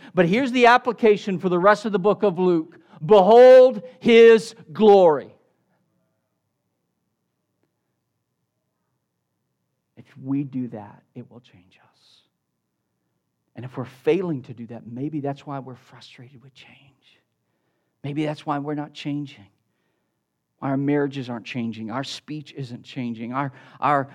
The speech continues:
our, our attitudes and our habits aren't changing because we're trying to do it on our own. That's not repentance. Repentance is beholding the glory of God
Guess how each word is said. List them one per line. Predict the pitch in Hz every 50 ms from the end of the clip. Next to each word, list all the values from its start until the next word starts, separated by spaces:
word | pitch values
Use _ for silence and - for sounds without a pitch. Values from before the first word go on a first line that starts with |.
| - -
our, | - 147 143 139 135 _ -
our | 143 139 135 -
attitudes | - 143 156 160 165 165 143 - - - - 135 127 123 113 -
and | 139 131
our | 127 123
habits | 117 - - - 160 160 151 143 147 139 -
aren't | - 151 143 135 -
changing | - - 156 147 143 139 127 127 123
because | 117 117 - 123 -
we're | 135 131
trying | - - - 165 160
to | 151 143
do | 131 143 147
it | 143 139
on | 135 131
our | 127 120 135
own. | 131 127 127 117
That's | - - 127 _ -
not | - 151 139 -
repentance. | 143 127 _ - - 131 123 127 _ _ _ _ _ _ _ _ _ _ _ _ _ _ _ _ _ _ _ _ _ _ _ _ _ _ _ _ _ _ _ _ _ _ _ _ _ _ _ _ _ _ _ _ _ _ _ _ _
Repentance | - _ - - 127 113 - 104 107 _ -
is | 110 _
beholding | _ - - _ _ _ - - 131 127 123 120 127 139 131 127 127 131 127 _ _ _ _ _ -
the | 117 110
glory | 107 117 120 117 117 120 117 120 123 123 120 117 117 120 120 _ _ _ _ _
of | - 113 107 110 -
God | 117 101 101 98 92 92 92 _